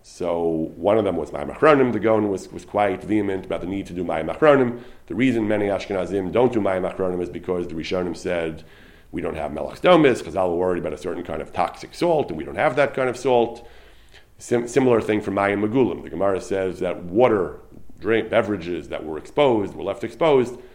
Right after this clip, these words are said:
were considered dangerous to consume because snakes could have injected some venom. Snake, a snake could have drunk from it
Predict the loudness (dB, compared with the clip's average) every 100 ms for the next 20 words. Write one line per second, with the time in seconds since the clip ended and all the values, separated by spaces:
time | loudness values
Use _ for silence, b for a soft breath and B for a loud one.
0 | B B B -10 -8 -6 -2 -2 0 2
1 | 4 4 0 0 -2 0 4 6 6 2
2 | -2 0 0 0 2 2 2 -2 -8 -6
3 | -6 -8 -6 -4 -4 -4 -10 -6 -4 -2
4 | 0 0 -2 -8 -6 -6 -6 -6 -6 -4
5 | -8 -2 0 0 2 2 2